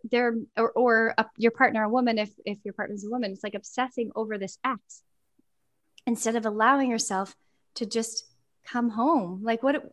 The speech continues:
how about you become obsessed with you? That's actually what I'm playing with right now. It's, like, in moments, not all the time. <laughs> But, like,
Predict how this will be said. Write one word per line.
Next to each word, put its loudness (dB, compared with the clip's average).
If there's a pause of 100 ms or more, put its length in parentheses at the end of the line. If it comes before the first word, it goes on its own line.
(240)
how 2
about 4
you -4
become 2
obsessed -2
with -4
you? 0 (360)
That's 2
actually 0
what 4
I'm 2
playing -2
with -4
right -2
now. 0
It's, -8
like, -4
in -4
moments, -6
not -8
all -2
the -16
time. -6 (180)
<laughs> -14
But, 0
like, 4